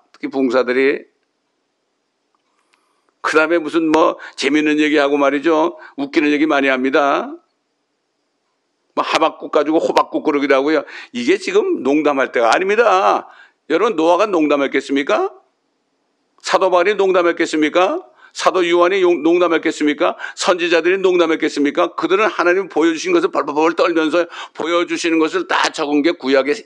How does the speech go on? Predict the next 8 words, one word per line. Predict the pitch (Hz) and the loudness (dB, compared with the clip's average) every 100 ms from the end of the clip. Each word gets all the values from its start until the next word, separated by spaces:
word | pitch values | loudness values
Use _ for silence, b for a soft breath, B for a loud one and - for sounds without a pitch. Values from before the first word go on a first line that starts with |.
| _ _ - | _ _ -14
선지서입니다. | - - 104 98 101 - - - - _ _ _ _ _ _ _ _ _ _ _ _ _ _ _ _ _ _ _ _ | -10 -8 -8 -8 -2 0 -2 -4 -10 _ _ _ _ _ _ _ _ _ _ _ _ _ _ _ _ _ _ _ _
지금 | - 123 | -6 -4
정신 | 120 117 120 117 | -2 -2 -2 -2
차리지 | 117 113 113 | -2 2 0
않으면 | 117 120 113 | 2 -2 -2
큰일 | - 139 147 | -6 -2 0
납니다, | 131 127 135 | 0 2 2
여러분. | 120 113 120 117 117 127 | 2 0 0 -2 -4 -8